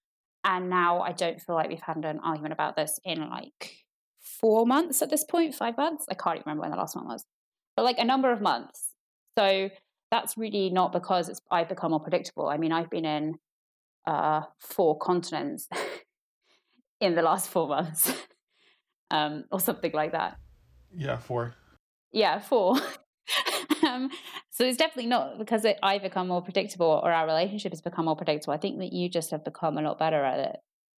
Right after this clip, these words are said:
Speaker 1: um, at, at dealing with it.
Speaker 2: Which comes back to their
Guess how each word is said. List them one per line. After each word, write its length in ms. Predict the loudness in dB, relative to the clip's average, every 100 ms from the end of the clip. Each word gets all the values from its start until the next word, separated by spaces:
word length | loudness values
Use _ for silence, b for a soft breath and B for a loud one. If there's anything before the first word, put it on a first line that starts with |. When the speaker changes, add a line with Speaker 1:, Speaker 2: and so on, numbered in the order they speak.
| _ _ _ _ _ -2
Speaker 1:
um, 240 | 0 0
at, 220 | -6 -12 -8
at 140 | -6 0
dealing 220 | 0 0
with 120 | 0
it. 240 | -2 -2 b b b b
Speaker 2:
Which 220 | -2 0
comes 240 | 0 0 2
back 340 | 2 2 -2
to 140 | -6 -4
their 440 | -2 -2 -2